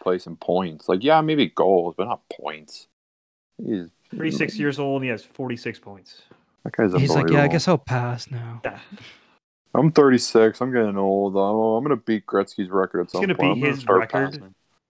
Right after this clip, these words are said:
Speaker 2: in his sleep now.
Speaker 1: Yeah, literally. As long as he doesn't get injured, which I hope he doesn't.
Speaker 2: It's not even gonna be injury. It's gonna be covid.
Speaker 3: Yeah.
Speaker 2: It's gonna be possibly another lockdown of, or the games are gonna be postponed. And he might still,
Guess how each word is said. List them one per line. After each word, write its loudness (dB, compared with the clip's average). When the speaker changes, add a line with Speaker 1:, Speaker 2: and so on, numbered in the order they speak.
Speaker 2:
in -10
his -14
sleep -14
now. -20
Speaker 1:
Yeah, 2
literally. 0
As 4
long 4
as 2
he 6
doesn't 4
get 4
injured, 0
which 0
I 4
hope 0
he -12
doesn't. -10
Speaker 2:
It's -16
not -4
even -6
gonna -4
be -6
injury. -8
It's -16
gonna -8
be -10
covid. -8
Speaker 3:
Yeah. -8
Speaker 2:
It's -16
gonna -8
be -4
possibly -10
another -6
lockdown -10
of, -16
or -12
the -12
games -14
are -14
gonna -12
be -14
postponed. -16
And -14
he -10
might -6
still, -4